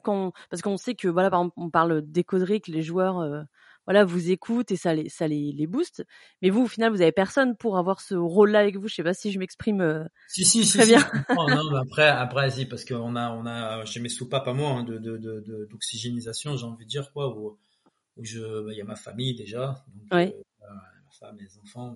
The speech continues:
Speaker 2: pour moi, c'est, c'est, c'est important. Puis après, euh,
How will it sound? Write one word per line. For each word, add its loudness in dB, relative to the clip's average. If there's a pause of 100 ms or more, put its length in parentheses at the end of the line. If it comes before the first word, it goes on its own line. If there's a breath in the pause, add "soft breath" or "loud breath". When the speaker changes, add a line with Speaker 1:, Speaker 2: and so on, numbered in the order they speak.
(140)
Speaker 2:
pour -20
moi, -20
c'est, -20
c'est, -20
c'est -20
important. -12 (280 soft breath)
Puis -16
après, -8
euh, -8